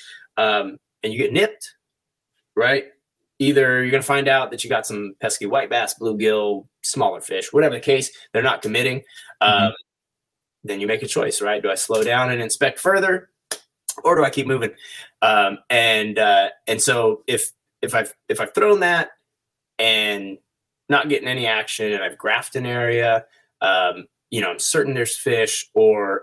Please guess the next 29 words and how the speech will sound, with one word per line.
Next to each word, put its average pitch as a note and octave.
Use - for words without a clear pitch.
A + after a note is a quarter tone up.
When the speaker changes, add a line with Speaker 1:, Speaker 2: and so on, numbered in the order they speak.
Speaker 1:
if G2+
I'm G2
from C#3+
the B2+
bank A#2
and F#2
I've, F2+
you A2
know, F#2
felt D3+
a C#3
couple C#3+
bops A#2
along A#2
the G#2+
way. G#2+
Um, G2
again, A2
I -
used F2+
to G2+
throw A#2+
something B2+
a -
little B2
bit A#2+
smaller D#3
than D#3
this, -